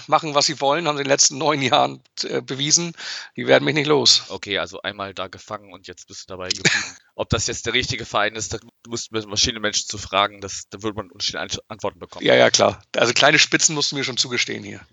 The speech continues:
Speaker 2: Wenn du die auch in die Gegenrichtung ertragen kannst, ist das
Speaker 1: Natürlich.
Speaker 2: vollkommen okay.
Speaker 1: Sonst wäre ich, glaub ich, heute, hätte ich, glaub ich, abgesagt, wenn ich das heute nicht ertragen könnte.
Speaker 2: Okay, ein bisschen Häme muss erlaubt sein.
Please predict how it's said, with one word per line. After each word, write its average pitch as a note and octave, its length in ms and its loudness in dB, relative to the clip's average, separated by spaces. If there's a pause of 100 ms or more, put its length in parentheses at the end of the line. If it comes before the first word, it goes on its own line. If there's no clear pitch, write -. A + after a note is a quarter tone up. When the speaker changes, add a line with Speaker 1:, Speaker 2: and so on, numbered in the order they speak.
(160)
Speaker 2:
Wenn D3 180 -6
du C#3+ 120 -10
die C3+ 120 -8
auch B2 160 -8 (380)
in C#3 80 -20
die B2+ 80 -16
Gegenrichtung D3+ 400 -8
ertragen D3 400 -8
kannst, F#3 120 2
ist D#3+ 200 6
das - 40 0
Speaker 1:
Natürlich. C#3+ 340 4
Speaker 2:
vollkommen A#2+ 220 -16
okay. G2+ 140 -20 (540)
Speaker 1:
Sonst C3+ 260 -4
wäre E3 140 4
ich, - 80 -2
glaub D#3+ 180 2
ich, D#3+ 140 0
heute, E3+ 180 4
hätte D#3 140 4
ich, D3+ 80 -2
glaub D#3+ 120 0
ich, E3 60 2
abgesagt, C#3+ 400 2
wenn B2+ 80 -8
ich A#2 100 -4
das B2 200 0
heute B2 160 -4
nicht A#2 100 -2
ertragen A2+ 340 2
könnte. A2 280 -6 (240)
Speaker 2:
Okay, G2 500 -8
ein F#2+ 100 -12
bisschen A#2 280 -6
Häme A2 200 -4
muss G#2 140 -10
erlaubt F2+ 320 -8
sein. F2 180 -12